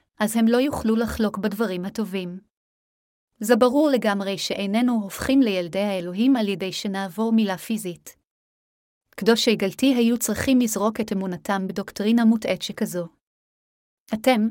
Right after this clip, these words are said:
גם, צריכים להבין שזו אמונה מוטעית להאמין במחילת החטא המתקבלת באמצעות תפילות הכאה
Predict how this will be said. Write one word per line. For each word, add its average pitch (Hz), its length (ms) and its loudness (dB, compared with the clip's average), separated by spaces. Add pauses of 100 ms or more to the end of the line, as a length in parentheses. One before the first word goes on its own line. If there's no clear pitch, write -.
(320)
גם, 226 320 2 (320)
צריכים 285 380 2
להבין 226 420 4
שזו 214 840 -4
אמונה 214 340 4
מוטעית 254 400 0
להאמין 196 560 0
במחילת 196 460 -4
החטא 214 300 -6
המתקבלת 214 600 -2
באמצעות 190 520 -4
תפילות 202 380 -4
הכאה 202 380 -2